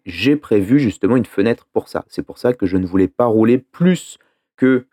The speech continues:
cinq heures, ou quatre heures et demie, là, en l'occurrence, de façon à ce que s'il m'arrive un problème, bah, ça déborde pas et que je n'arrive pas avec un pneu crevé en pleine nuit ou un truc comme ça. Dans le cas présent, on était sur un six cent quatre-vingts kilomètres, euh,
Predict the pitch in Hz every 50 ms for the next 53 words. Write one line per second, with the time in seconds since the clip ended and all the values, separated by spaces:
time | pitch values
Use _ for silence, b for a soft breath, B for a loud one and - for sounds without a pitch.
0 | _ - - - 95 82 82 - - 104 117 139 160 147 - - - - 92 85
1 | _ - 80 76 - - 95 92 90 90 87 90 101 127 156 151 131 120 135 139
2 | 113 95 85 80 _ - 87 98 123 147 143 - _ _ _ _ _ _ _ -
3 | 95 104 98 - 92 85 - - 139 117 - - - 135 131 131 - - 170 156
4 | 139 117 113 113 110 104 90 80 _ - 85 85 104 131 156 156 - 87 - -
5 | - 82 - 95 95 110 104 101 95 85 78 - - 120 135 127 101 90 - -
6 | 107 110 120 117 104 95 95 92 87 82 82 82 - _ - 113 117 117 120 123
7 | 117 98 90 87 95 101 104 - - 95 92 87 - - 101 92 - - 92 90
8 | 101 113 107 92 - - 87 78 87 104 117 120 104 92 - - 107 - - 92
9 | 90 - - - _ _ _ _ _ - 127 147 156 147 147 131 131 - 113 101
10 | 92 92 107 117 127 139 143 - 110 113 113 117 113 107 _ - 117 117 120 117
11 | 117 117 117 - - - - - - - 107 107 110 110 101 95 95 95 95 92
12 | 92 92 92 90 - - - - 101 95 - - 101 98 101 104 104 104 98 -
13 | 98 92 - - 101 98 92 98 95 95 98 98 98 92 - - 92 95 92 95
14 | 98 98 98 - _ _ - 90 87 87 87 87